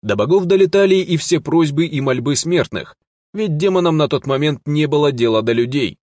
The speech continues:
Выживал сильнейший, а Мартин, по сути, ребёнок.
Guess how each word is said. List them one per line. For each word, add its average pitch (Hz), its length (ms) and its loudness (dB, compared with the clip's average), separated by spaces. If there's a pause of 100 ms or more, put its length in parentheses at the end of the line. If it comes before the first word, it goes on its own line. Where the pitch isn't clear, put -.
(480)
Выживал 202 440 0
сильнейший, 160 880 -2 (300)
а 90 140 -6
Мартин, 123 400 -4
по 113 100 -2
сути, 110 260 -6
ребёнок. 120 560 -4